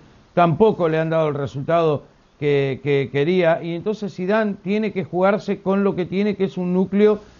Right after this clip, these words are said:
de siete, ocho jugadores y, y, y nada más. El resto no está ni para acompañar,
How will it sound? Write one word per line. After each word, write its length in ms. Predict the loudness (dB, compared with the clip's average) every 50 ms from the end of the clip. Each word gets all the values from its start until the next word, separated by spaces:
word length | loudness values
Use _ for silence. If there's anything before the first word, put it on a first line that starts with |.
| -18 -8
de 160 | -2 -2 -2 -2
siete, 400 | 0 2 2 2 4 4 4 6
ocho 320 | 6 4 2 2 -2 -4
jugadores 680 | -4 -2 0 2 2 4 4 4 4 4 2 2 0 -6
y, 260 | -8 -6 -6 -8 -8 -6
y, 420 | -4 -2 0 0 0 -2 -4 -6
y 200 | -2 0 2 2
nada 320 | 4 4 4 4 4 2 4
más. 320 | 2 2 2 0 -2 -8 -16 -20 _ _ _ -4
El 220 | -2 -2 0 0 0
resto 680 | 2 2 2 2 2 2 2 4 4 4 2 -2 -6 _ _ _ -6
no 160 | -2 0 0
está 180 | 0 2 2 0
ni 120 | 0 0 0
para 180 | 0 0 0
acompañar, 640 | 0 -2 -2 -2 -2 -2 0 0 0 0 0 -2 -4